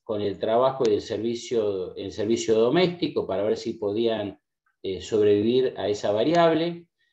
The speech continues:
Y después muchas familias que eligieron y priorizaron la educación de sus hijos, abandonando, eh, la unidad productiva que obviamente después fue consolidada en la expoliación de la tierra y en la apropiación por otros intereses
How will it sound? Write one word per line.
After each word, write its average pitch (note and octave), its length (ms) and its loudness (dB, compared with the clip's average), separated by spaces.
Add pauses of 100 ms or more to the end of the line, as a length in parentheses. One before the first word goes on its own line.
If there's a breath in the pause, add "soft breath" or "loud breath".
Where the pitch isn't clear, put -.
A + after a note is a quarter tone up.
(340)
Y D#3+ 100 0
después F3+ 360 4
muchas F#3+ 280 -2
familias F3+ 520 0
que C#3+ 100 -2
eligieron B2+ 800 -4
y A#2 140 -10
priorizaron A#2+ 720 0
la G#2+ 100 -2
educación A2+ 840 -2 (280)
de - 180 -6
sus - 300 -10
hijos, E3 560 0 (200)
abandonando, D3+ 1120 0 (340)
eh, G2 460 -4
la A2+ 140 2
unidad C#3 360 2
productiva D3+ 720 0
que C3+ 420 -6 (380)
obviamente D#3+ 600 0
después C#3+ 300 -2
fue C#3+ 140 -8
consolidada C3+ 760 0
en B2 80 -4
la A2+ 100 -2
expoliación A#2 680 -4
de B2 100 -2
la A#2 200 -2
tierra B2+ 580 -2
y G#2+ 100 -6
en G2+ 100 -10
la G2+ 100 -8
apropiación G#2+ 800 -4
por A2+ 220 2
otros B2 580 0
intereses A#2+ 840 -2